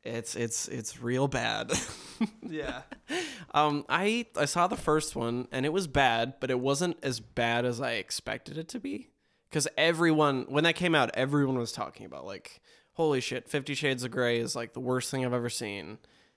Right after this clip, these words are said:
Speaker 1: 'Cause, you know, it's inherently a movie that's gonna be made fun of.
Speaker 2: Yeah, for
Speaker 1: It's
Speaker 2: sure.
Speaker 1: about B D S M sex, and it was originally Twilight fan fiction, and Twilight is
Speaker 2: Yeah.
Speaker 1: already inherently made fun of.
Speaker 2: Yeah, for sure.
Speaker 1: So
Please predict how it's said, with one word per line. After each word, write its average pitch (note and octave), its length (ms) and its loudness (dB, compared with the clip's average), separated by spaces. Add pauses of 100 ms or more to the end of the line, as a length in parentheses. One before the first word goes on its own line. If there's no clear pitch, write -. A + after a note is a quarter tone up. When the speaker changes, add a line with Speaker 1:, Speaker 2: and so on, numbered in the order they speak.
(140)
Speaker 1:
'Cause, A3 180 0
you - 120 0
know, E3 160 6
it's - 220 0
inherently C#3 480 2
a A#2+ 80 2
movie A#2 280 0
that's A#2 300 -8
gonna A#2+ 180 -8
be G#2+ 140 -8
made F#2 180 -6
fun F#2+ 220 -8
of. D#2 420 -12
Speaker 2:
Yeah, D#3+ 260 -2
for - 100 -12
Speaker 1:
It's C3 100 -2
Speaker 2:
sure. - 80 -2
Speaker 1:
about A#2+ 400 4 (640)
B A#2+ 160 -2
D B2+ 140 4
S B2+ 160 0
M B2 400 0
sex, - 600 0
and B2+ 140 -4
it A#2+ 60 -4
was A#2+ 180 -4
originally B2 800 2 (640)
Twilight B2 400 4
fan B2 240 2
fiction, - 420 -10 (140)
and A#2 120 -2
Twilight D3+ 380 6
is B2+ 140 2
Speaker 2:
Yeah. - 60 -2
Speaker 1:
already C3+ 460 6
inherently A2 480 -4
made F#2 220 -10
fun F#2 200 -10
of. - 420 -18
Speaker 2:
Yeah, D3 260 2
for - 160 -8
sure. B2+ 380 -2 (280)
Speaker 1:
So B2 520 2